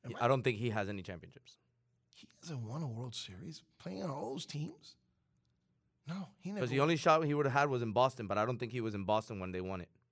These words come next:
Speaker 1: He came up with Florida after they won. I mean,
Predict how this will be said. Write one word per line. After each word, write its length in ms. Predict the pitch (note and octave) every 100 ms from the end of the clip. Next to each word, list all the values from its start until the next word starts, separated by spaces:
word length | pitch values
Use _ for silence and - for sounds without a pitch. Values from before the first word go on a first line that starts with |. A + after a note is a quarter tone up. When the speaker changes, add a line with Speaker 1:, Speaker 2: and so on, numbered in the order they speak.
| _ _ _ _ _ _ _ _ _ _ _ _ _ _
Speaker 1:
He 100 | E3+
came 260 | - C#3+
up 140 | D3+ E3+
with 80 | C#3
Florida 380 | D#3 D#3 D3+ D#3
after 260 | C3+ - D#3
they 140 | D#3+
won. 300 | D3 A#2+ C#3 - _ _ _
I 80 | E3
mean, 340 | E3 D3+ C#3